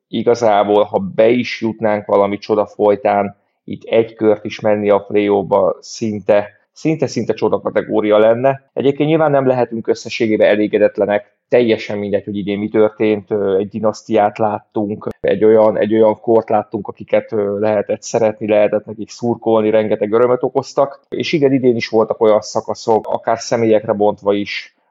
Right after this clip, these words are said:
Green, amikor épp nem verekedett, nem őrült meg, nem ölt meg senkit, és, és hajlandó volt a kosárlabdával foglalkozni, akkor bizonyította, hogy még mindig egy elitvédő, aki idén valami csoda folytán elkezdett, ö, elképesztően jó triplát dobni.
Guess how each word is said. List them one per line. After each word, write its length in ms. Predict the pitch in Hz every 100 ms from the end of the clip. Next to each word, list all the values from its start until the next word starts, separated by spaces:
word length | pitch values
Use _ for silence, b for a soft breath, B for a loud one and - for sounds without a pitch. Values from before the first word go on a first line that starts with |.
| -
Green, 280 | 120 117 113
amikor 320 | 107 107 110
épp 180 | 107 104
nem 180 | 107 104
verekedett, 500 | 104 104 107 104 98
nem 200 | 107 107
őrült 340 | 104 104 101
meg, 160 | 101 101
nem 160 | 104
ölt 160 | 107 101
meg 120 | 101
senkit, 420 | - 110 101 101
és, 360 | 101 101 - - _ _
és 280 | - 104 -
hajlandó 420 | 107 110 107 104
volt 160 | 104 101
a 60 |
kosárlabdával 680 | 107 - 107 101 95 98 98
foglalkozni, 680 | 104 101 101 98 101 - 98
akkor 400 | 98 - 101 87
bizonyította, 560 | 104 - 101 92 101 101
hogy 140 | 104
még 160 | 98 98
mindig 280 | 110 104 107
egy 120 | 98
elitvédő, 760 | 104 104 - 104 101 104 101 -
aki 540 | 113 - 110 101 -
idén 300 | 104 107 104
valami 260 | 101 101 104
csoda 260 | - 107
folytán 400 | - 107 101 98
elkezdett, 600 | 101 101 - 101 98 101 -
ö, 160 | 95
elképesztően 680 | - 104 107 104 107 - 104
jó 160 | 101 101
triplát 460 | - 107 104 101
dobni. 300 | 98 95 104